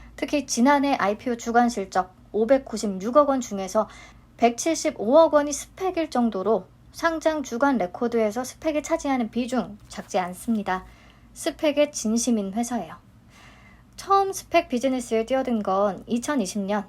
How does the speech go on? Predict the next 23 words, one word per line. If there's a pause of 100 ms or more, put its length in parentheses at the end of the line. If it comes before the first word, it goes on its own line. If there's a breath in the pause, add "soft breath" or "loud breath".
(100)
아이비케이에스
스펙
일
호를
상장하면서부터인데요. (580 loud breath)
바로
상장
다음
해에 (240 loud breath)
반도체
검사
장비
제조업체인
마이크로
프렌드를
흡수
합병하기로
하면서 (340 loud breath)
굉장히
순조롭게
출발하는
듯
했는데